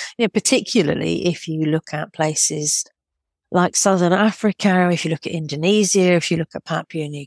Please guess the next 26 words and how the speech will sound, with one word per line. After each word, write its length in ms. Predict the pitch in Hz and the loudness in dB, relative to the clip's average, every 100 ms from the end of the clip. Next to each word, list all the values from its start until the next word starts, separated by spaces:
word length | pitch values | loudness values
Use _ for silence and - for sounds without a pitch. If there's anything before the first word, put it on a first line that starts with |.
| - | 0
Guinea, 580 | 175 180 175 165 156 - | 2 4 2 2 0 -2
some 200 | - 190 | 0 2
of 120 | 165 | 2
the 80 | 170 | 0
places 440 | - 170 165 160 | 0 0 0 -2
where 160 | 165 160 | -2 -2
witch 300 | 170 - - | -2 -2 -2
hunting 400 | 170 147 - 160 | -4 -6 -6 -4
has 160 | 165 - | -4 -4
become 640 | 165 - - 165 156 151 _ _ _ _ _ _ | -6 -4 0 0 -2 -8 _ _ _ _ _ _
most 400 | 175 180 175 - | 0 2 2 2
endemic, 680 | 180 170 160 170 185 151 - - | 2 0 0 0 0 -2 -6 -8
you 300 | 185 185 202 | -4 0 0
can 400 | 196 - 180 170 | 0 -4 -2 -2
see 340 | 165 - 185 180 | 0 0 2 0
that 160 | 165 | -2
actually 540 | 170 - - 175 175 185 - | -4 -4 -2 -2 -2 -6 -2
witch 260 | 202 - | 0 0
hunting 360 | 196 185 190 185 | -2 -2 -2 0
is 120 | 185 | 2
more 160 | 196 185 | 0 0
popular 540 | 196 196 214 190 175 | 0 0 2 2 2
than 180 | 185 180 | 0 -2
it's 300 | 190 - 202 | 0 0 0
ever 220 | 185 190 | -2 -4
been. 340 | - 269 269 | -2 2 2